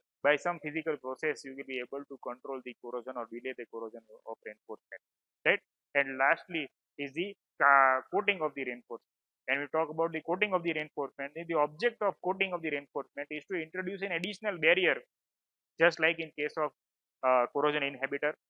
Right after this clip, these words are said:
or in case of galvanizing of the reinforcement. Similarly, here in case of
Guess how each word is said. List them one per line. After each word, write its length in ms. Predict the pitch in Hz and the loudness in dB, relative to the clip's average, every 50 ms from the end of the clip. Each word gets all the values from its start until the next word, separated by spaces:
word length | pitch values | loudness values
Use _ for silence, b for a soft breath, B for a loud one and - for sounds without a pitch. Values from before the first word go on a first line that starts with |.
| _ _ | _ _
or 200 | 160 165 185 196 | 0 2 4 4
in 180 | 190 180 165 151 | 2 0 -2 -4
case 200 | 160 160 147 - | -4 -4 -2 -2
of 180 | 156 147 135 | -4 -4 -4
galvanizing 480 | 135 135 139 147 143 139 139 135 139 135 | -4 -4 -2 -2 -2 -2 -4 -4 -6 -10
of 80 | 127 123 | -10 -8
the 60 | - 117 | -8 -10
reinforcement. 520 | 117 117 113 _ _ 113 - _ _ _ _ | -10 -10 -14 _ _ -16 -16 _ _ _ _
Similarly, 480 | _ - 160 165 165 160 165 170 165 160 | _ -10 -8 -4 -2 -2 -2 -2 -4 -6
here 140 | 147 147 151 | -6 -4 -6
in 180 | 156 156 147 _ | -6 -8 -10 _
case 140 | 139 143 156 - | -8 -8 -6 -6
of 120 | 165 | -8